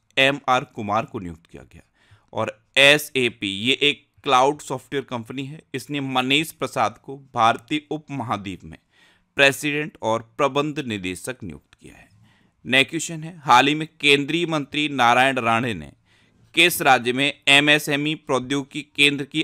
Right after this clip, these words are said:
आधारशिला रखी है? तो केंद्रीय मंत्री हैं नारायण राणे, इन्होंने अभी महाराष्ट्र में एमएसएमई प्रौद्योगिकी केंद्र की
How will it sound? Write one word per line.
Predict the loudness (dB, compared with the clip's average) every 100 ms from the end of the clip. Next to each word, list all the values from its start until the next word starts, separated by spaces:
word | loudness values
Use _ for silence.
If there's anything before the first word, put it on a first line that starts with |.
| 0
आधारशिला | 0 0 -6 -12 -12
रखी | -14 _ -20
है? | -20 _ _ _ _ _
तो | -16 -2
केंद्रीय | 2 2 2 -2
मंत्री | -4 -8 -6 -8
हैं | -8
नारायण | -12 -4 2 4 4 2 0 -4 -10
राणे, | -6 -4 -4 -6 -16 _ _ _ _ _ 2
इन्होंने | 4 4 0 -4
अभी | -2 -2 -4 -10 -12 -20 -16
महाराष्ट्र | 0 2 4 4 4 2 -4 -16 -18
में | -18 -20 _ _ _ 2
एमएसएमई | 4 4 0 -2 -4 -4 -4 -8
प्रौद्योगिकी | _ 0 0 -2 -6 -6 -8 -8
केंद्र | -4 -4 -4 -12
की | -16 -14